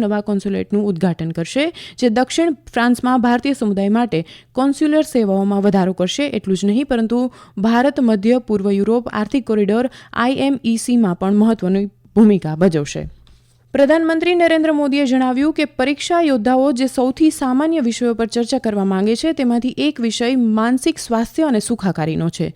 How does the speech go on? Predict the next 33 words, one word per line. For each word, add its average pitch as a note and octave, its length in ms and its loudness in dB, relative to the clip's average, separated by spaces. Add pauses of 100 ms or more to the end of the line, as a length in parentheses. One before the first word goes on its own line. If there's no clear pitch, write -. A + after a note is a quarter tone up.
(260)
શ્રી B3 140 0
મોદીએ B3 400 2
સોશિયલ C#4+ 400 0
મીડિયા B3 260 0
પોસ્ટમાં G#3+ 440 -4
કહ્યું A#3+ 300 0
કે D4 100 -4
આ A3 120 0
વર્ષની G#3+ 360 -2
પરીક્ષા A#3 400 -4
પે B3 120 -4
ચર્ચામાં A3 540 -4
આ G#3+ 40 -2
વિષય G#3+ 300 -2
પર A3+ 260 -2
ખાસ A#3+ 420 -4 (120)
એપિસોડ G3 440 -2
તૈયાર G#3 380 2
કરવામાં D#3 340 -4
આવ્યો D#3+ 180 -4
છે, D#3 220 -6 (320)
જે A#3+ 140 2
આજે A3+ 340 2
પ્રસારિત E3+ 520 -4
થશે. F3 260 -2
આ F3 100 -2
વિષય G3+ 260 -4
પર A3+ 280 0 (280)
અભિનેત્રી C4+ 540 0
દીપિકા G#3+ 420 -2
પાદુકોણ G3+ 500 -2
વાત F#3 280 -2
કરશે. - 400 -6